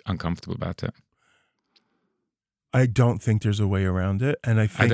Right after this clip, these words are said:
Speaker 1: think
Speaker 2: that
Speaker 1: there is
Speaker 2: you're,
Speaker 1: either, but
Speaker 2: I, I, I think that part of the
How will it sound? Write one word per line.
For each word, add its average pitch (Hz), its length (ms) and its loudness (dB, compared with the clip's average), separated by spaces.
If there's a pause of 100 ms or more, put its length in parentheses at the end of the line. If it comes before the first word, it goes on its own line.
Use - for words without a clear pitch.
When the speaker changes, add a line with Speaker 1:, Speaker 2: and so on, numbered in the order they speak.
Speaker 1:
think - 60 -4
Speaker 2:
that 123 80 4
Speaker 1:
there 110 140 4
is 120 60 4
Speaker 2:
you're, 120 200 4
Speaker 1:
either, 82 80 -2 (100)
but - 320 -4
Speaker 2:
I, 123 160 2
I, 131 200 0 (140)
I 123 40 2
think 123 400 -2
that 113 380 0 (1080)
part 131 280 2
of 120 180 0
the 120 120 2